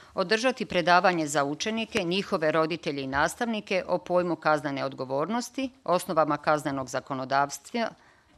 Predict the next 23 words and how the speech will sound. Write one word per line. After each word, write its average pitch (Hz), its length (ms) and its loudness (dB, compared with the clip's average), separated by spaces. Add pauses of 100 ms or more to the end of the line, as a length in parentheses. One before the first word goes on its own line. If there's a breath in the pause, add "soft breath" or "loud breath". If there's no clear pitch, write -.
pravima 170 480 4
i 156 100 0
obavezama 147 600 0
maloljetnika 170 800 -2
kada 147 260 -2
nakon 151 320 -2
počinjenog 151 520 -4
kaznenog 135 440 -2
djela 151 240 0
nađe 143 340 -2
u 127 40 -8
pravosudnom 131 600 -6
sistemu, 143 600 -6 (560 loud breath)
izraditi 170 640 4
prateći 185 640 4
informativni 147 680 -4
dokumenat, 143 760 -2
to 147 140 -4
bi 139 220 -6 (140)
prateća 139 500 0
aktivnost. - 720 -10
Tu 190 160 -2
su 147 400 -6